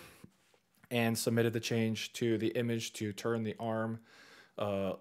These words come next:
to add the arm libraries that we need to the image that has been accepted this morning and is gonna be rolled out whenever they roll out the next set of images, which happens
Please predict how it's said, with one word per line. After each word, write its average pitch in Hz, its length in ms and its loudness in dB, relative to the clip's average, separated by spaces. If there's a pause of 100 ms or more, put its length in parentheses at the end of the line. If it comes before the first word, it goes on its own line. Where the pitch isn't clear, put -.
(120)
to 120 160 0
add 123 160 2
the 120 80 2
arm 123 260 2
libraries 113 580 2
that 98 180 -2
we 95 100 -2
need 139 360 -2 (440)
to 113 220 0
the 98 160 2
image 170 380 4 (100)
that 104 360 0
has 107 200 -2
been 107 160 0
accepted 110 480 -2
this 95 180 -4
morning 156 640 4
and 120 260 0
is 110 200 2
gonna 110 180 2
be 110 80 2
rolled 104 260 2
out 101 340 4
whenever 104 340 0
they 98 100 0
roll 101 160 0
out 98 80 -2
the 101 60 0
next 95 180 -2
set 95 120 0
of 92 120 -4
images, 139 540 2
which 110 180 0
happens 104 640 -2